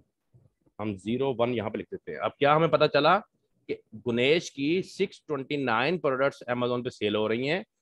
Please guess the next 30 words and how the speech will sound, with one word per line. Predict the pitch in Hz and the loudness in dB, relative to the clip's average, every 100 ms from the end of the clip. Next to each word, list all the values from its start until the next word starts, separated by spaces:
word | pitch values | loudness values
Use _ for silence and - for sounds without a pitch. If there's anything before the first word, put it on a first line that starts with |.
| _ 120 | _ -2
लेकिन | 131 135 | 0 0
हमारे | 101 107 107 117 202 | 0 2 4 6 6
criteria | 208 160 151 147 151 | 4 4 4 2 0
को | 135 | 0
meet | 131 135 | -2 0
करती | 131 - | -2 0
हुई | 123 151 | -2 -2
सिर्फ | 143 151 151 - 127 | 2 2 2 -4 2
एक | 147 160 - | 4 4 4
product | 135 131 113 | 4 4 4
है | 120 135 135 | 2 2 0
इस | 131 | -6
brand | 110 113 95 | -2 0 -2
की। | - 82 _ _ _ _ _ - | -4 -18 _ _ _ _ _ -2
अब | 139 | 0
next | 120 131 202 196 | 2 2 2 0
brand | 180 175 151 | 2 2 4
है | 147 143 156 160 _ _ _ - | 4 4 2 -2 _ _ _ -10
Envi-, | 139 127 123 123 - _ _ _ _ - | -6 -2 0 -2 -4 _ _ _ _ -6
Enviro, | 147 151 151 123 85 _ _ _ _ _ _ _ - | -4 2 2 2 -2 _ _ _ _ _ _ _ -10
Enviro | 143 156 165 160 - | -8 -6 -4 -6 0
Care। | 147 117 92 _ _ | 2 2 0 _ _
इसका | 123 - 165 127 | -16 -2 0 2
आपने | 139 139 160 | 2 0 -2
ना, | 196 214 - _ _ _ _ _ _ _ _ | -2 -2 -6 _ _ _ _ _ _ _ _
जिस | 110 131 151 | -10 -6 0
तरह | 151 | 2
मैंने | 131 131 143 147 - _ _ _ _ _ _ _ - | 2 2 2 0 -6 _ _ _ _ _ _ _ 0
एस | 135 - | 0 2
एन | 160 143 120 107 | -2 -2 -4 -8